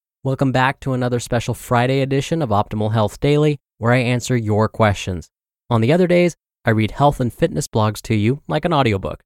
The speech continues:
Now, if you do send a question in and you're in the U S, we'll mail you a copy of our hardcover workbook.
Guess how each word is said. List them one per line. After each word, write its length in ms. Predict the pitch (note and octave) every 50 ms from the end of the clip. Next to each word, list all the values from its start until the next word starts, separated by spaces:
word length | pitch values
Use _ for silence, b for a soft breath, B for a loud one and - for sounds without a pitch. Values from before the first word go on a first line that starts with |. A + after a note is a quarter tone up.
| _ _ _ _ _ _ _ _ -
Now, 240 | C3+ C3 A2 - - _ _ _ _ _
if 180 | B2 A2+ - -
you 80 | A2+ G#2+
do 300 | G2 F#2+ A#2+ D3 F#3+ F#3
send 280 | - - F3 F3 E3+
a 40 | E3+
question 420 | - - F#3+ F3+ E3 - - A#2
in 220 | G#2 F#2 - G2+ - _ _ _ -
and 220 | G#2+ A2+ B2+ D#3
you're 120 | D3 D3+ E3
in 80 | F3
the 80 | F3 F3
U 140 | F#3 E3 B2
S, 220 | G#2+ A2 - - _ _ _ _ _ _ _ _ -
we'll 140 | B2 A#2 A#2
mail 360 | A2+ A2 B2 D3 F3+ G#3 A3
you 160 | G#3 G3 E3+
a 80 | C#3 C3
copy 460 | - - A2+ G#2+ - B2+ A#2+ G#2+ - -
of 140 | A#2+ G2+
our 240 | G#2 G2 F#2 - - -
hardcover 500 | C#3+ D#3+ D#3+ D3 - C3+ B2+ B2+ B2+ A#2+
workbook. 520 | A#2 B2 C3+ - _ - G2+ D#2+ -